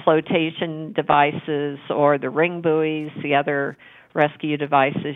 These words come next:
You can help get that person back on, because we all want, at the end of the day, to go home with great stories about having a great outing and a great, uh, time out on the water. Nobody wants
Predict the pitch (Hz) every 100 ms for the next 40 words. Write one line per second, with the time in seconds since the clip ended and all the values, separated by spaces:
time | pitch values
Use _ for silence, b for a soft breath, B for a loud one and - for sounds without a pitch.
0 | - 147 - 139 151 143 - 151 143 -
1 | 156 143 147 143 143 139 - 151 143 143
2 | - 160 160 156 156 - 165 185 190 165
3 | 151 135 - 143 135 151 143 151 151 160
4 | 151 131 135 131 - B B B B 170
5 | 160 156 156 165 151 147 139 _ - 156
6 | 160 170 180 190 - - - 175 156 147
7 | 139 143 135 147 143 139 139 147 139 -
8 | 139 - - 156 156 160 160 143 139 139
9 | 135 139 131 127 127 - 151 147 147 -
10 | - 143 139 - 143 139 139 135 135 135
11 | 135 127 131 135 131 139 151 151 127 135
12 | 123